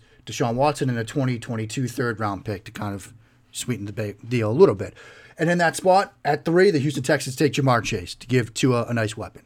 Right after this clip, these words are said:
So that was your first trade. At four, Justin Fields to Atlanta. I love that fit. At five, Cincinnati Bengals,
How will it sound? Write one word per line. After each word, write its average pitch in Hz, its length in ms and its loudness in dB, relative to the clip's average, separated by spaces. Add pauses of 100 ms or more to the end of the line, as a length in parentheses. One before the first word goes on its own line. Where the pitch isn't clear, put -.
(280)
So - 120 -10
that 156 140 6
was 147 120 0
your 143 60 -4
first 113 280 -6
trade. - 220 -18 (1500)
At 131 80 -4
four, 180 340 6
Justin 127 260 0
Fields 170 340 2
to 113 100 -6
Atlanta. 151 560 0 (200)
I - 60 -10
love 110 220 -4
that 101 160 -4
fit. 139 380 2 (260)
At 104 120 -10
five, 135 340 2
Cincinnati 117 400 -4
Bengals, 127 440 -2